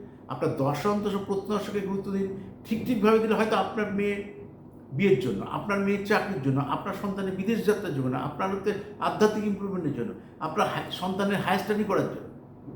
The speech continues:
কারোর বিয়ে হওয়ার জন্য, কারোর সন্তান নেওয়ার জন্য। এই যে দশা, অন্তর্দশা, প্রত্যয় দশা, এইগুলোকে যদি ঠিক ঠিকভাবে আমরা ইউটিলাইজ না করতে পারি, তাহলে আমাদের জীবনটা দুর্বিষহ হয়ে উঠবে।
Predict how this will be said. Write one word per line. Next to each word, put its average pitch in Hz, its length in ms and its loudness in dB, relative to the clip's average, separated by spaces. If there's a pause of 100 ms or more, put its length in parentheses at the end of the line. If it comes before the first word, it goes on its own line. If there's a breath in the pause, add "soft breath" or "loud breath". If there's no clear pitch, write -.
(280)
কারোর 196 220 4 (280)
বিয়ে 202 240 6
হওয়ার 208 280 6
জন্য, 156 240 -2
কারোর 196 200 0
সন্তান 202 460 -2
নেওয়ার 226 260 2
জন্য। 165 180 -4 (120)
এই 214 160 0
যে 277 100 4
দশা, 170 460 -2
অন্তর্দশা, 160 640 -4 (100)
প্রত্যয় - 340 -8
দশা, - 120 -14 (440 loud breath)
এইগুলোকে 214 480 2
যদি 214 140 2 (100)
ঠিক 196 140 -6 (100)
ঠিকভাবে 190 360 -2
আমরা 180 100 0
ইউটিলাইজ 156 400 -2
না 156 100 -2
করতে 143 280 -4
পারি, 139 200 -4 (420 loud breath)
তাহলে 131 200 -2
আমাদের 120 540 -6
জীবনটা 117 300 -4
দুর্বিষহ 139 460 -2
হয়ে 98 120 -4
উঠবে। 87 280 -10